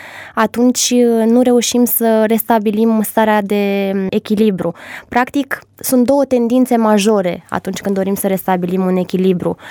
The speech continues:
Fie îndepărtăm, sursa care a creat disonanța, fie întărim, acele elemente care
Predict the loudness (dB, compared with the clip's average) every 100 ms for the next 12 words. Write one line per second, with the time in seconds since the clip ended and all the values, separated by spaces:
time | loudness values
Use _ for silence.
0 | -20 -18 -2 0 0 0 -2 -4 0 0
1 | 2 0 0 0 -2 0 0 2 0 0
2 | 0 0 0 0 0 0 0 0 0 0
3 | -2 -2 0 -2 0 2 2 0 -2 -2
4 | -2 -2 -6 -20 -20 -16 -10 -2 2 4
5 | 4 2 2 2 2 2 2 4 4 2
6 | 0 -2 -4 -2 0 2 0 0 0 0
7 | -2 0 0 2 0